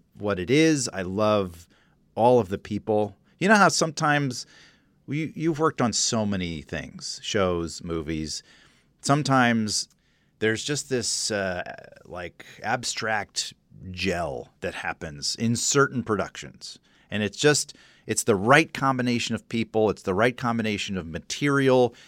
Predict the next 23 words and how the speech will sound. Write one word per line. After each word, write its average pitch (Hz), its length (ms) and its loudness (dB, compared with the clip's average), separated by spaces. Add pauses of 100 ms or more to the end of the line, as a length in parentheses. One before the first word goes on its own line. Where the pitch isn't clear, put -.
(140)
It's - 200 -6
the 107 120 -2
right 117 280 2
amount 110 280 0
of 87 80 -6
inspiration 110 920 -2
that 107 100 0
everybody's 107 520 0
feeling 107 600 -2
and 87 200 -8
mutual 104 840 0 (300)
sort 95 200 -4
of 80 120 -6
respect 117 680 -2
and 90 200 -10
fun 113 640 -2
and 78 180 -10
playfulness, 107 840 0 (440)
uh, 87 320 0
and, 85 460 -8
and, 90 220 -12
and 113 260 2
intensity 110 880 2